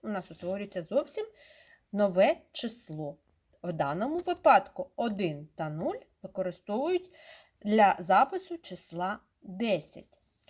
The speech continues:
То як ми утворили з вами зараз число десять, пам'ятаєте? Спочатку було дев'ять трикутничків,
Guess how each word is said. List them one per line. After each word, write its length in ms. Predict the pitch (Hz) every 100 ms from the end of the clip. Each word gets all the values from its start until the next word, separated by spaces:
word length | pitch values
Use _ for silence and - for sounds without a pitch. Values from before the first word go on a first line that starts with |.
| - - -
То 100 | 311
як 420 | 349 466 403 254
ми 140 | 240
утворили 840 | 240 220 - 165 170 190 359 494 466
з 60 | 220
вами 400 | 185 294 320 370
зараз 420 | 202 208 277 -
число 400 | - 208 240 247
десять, 580 | 233 247 190 - 160 -
пам'ятаєте? 880 | 165 175 196 - 202 381 466 - 156 _ _ _ _ _ _ _ _ _ _ _ - _ _ _ _ _ _ _ - -
Спочатку 760 | 302 302 339 233 165 - 160
було 420 | 160 180 165 139 -
дев'ять 1160 | 170 269 226 160 151 156 214 254 349 - - _ _ - - -
трикутничків, 1000 | 294 320 311 302 302 302 294 - -